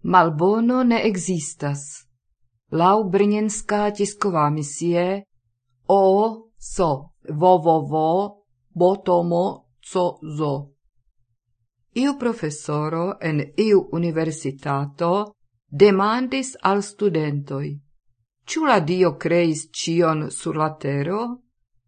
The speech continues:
Iu studento respondis, "Jes." La profesoro denove insistis, "Ĉu vere ĉion?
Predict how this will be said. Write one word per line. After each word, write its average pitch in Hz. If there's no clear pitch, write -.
Iu 285
studento 185
respondis, 156
"Jes." 185
La 175
profesoro 165
denove 170
insistis, 202
"Ĉu 220
vere 147
ĉion? 208